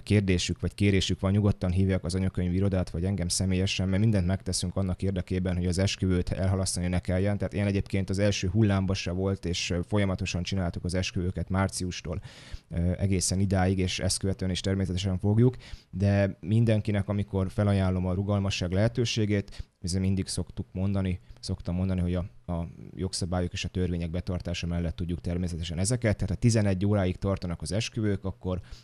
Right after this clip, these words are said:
akkor ezt ugyan már ránk a szertartás miatt nem vonatkozik, de azért mindig fölhívjuk a figyelmet arra, hogy magát a teljes, ö, lagzit tizenegy óráig lehet tartani, de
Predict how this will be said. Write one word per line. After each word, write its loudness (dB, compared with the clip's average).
akkor -4
ezt -4
ugyan 4
már 4
ránk 4
a -8
szertartás -2
miatt -4
nem 2
vonatkozik, -2
de -4
azért 0
mindig 2
fölhívjuk -2
a -4
figyelmet 0
arra, 2
hogy 0
magát 0
a -4
teljes, -2
ö, -6
lagzit 0
tizenegy -2
óráig -2
lehet -4
tartani, -2
de 0